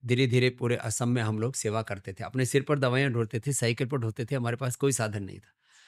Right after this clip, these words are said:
जो हम मेडिसिन लोगों से डोनेशन लेते थे, उसकी मेडिसिन बना करके ले,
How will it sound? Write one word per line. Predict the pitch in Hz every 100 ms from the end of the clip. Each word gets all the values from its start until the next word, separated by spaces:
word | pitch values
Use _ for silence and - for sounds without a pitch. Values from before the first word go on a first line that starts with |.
| - _ -
जो | 117 123
हम | 131 127 -
मेडिसिन | 117 120 127 139 139 - _ _ -
लोगों | 113 117 123
से | 139
डोनेशन | 120 120 127 135
लेते | 123 117 135
थे, | 135
उसकी | 120 139
मेडिसिन | 120 110 117 123 123 123
बना | 110 107
करके | 104 110 107
ले, | 107 98